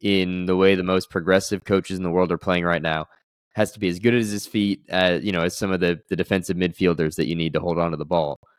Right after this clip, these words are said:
Um, that's a big part of this. The passing range, you know, it, it started really with Ederson and Alisson. Uh, Tottenham, Gu-,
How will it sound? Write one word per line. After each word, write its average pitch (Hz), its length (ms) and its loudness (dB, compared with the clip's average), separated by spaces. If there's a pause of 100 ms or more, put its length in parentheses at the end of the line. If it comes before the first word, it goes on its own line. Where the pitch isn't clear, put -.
(280)
Um, 82 260 -2
that's 101 220 -2
a 104 40 -8
big 95 200 -4
part 98 180 0
of 80 80 -4
this. - 100 -14
The - 120 -16
passing 104 420 -4
range, 87 460 -8
you 85 60 -12
know, 87 60 -6
it, 78 120 -6
it 98 160 -4
started 104 460 2
really 90 260 0
with 85 140 -4
Ederson 87 400 -2
and 82 160 -2
Alisson. 80 440 -2 (480)
Uh, 80 380 -2 (280)
Tottenham, 95 360 -2
Gu-, 92 200 -6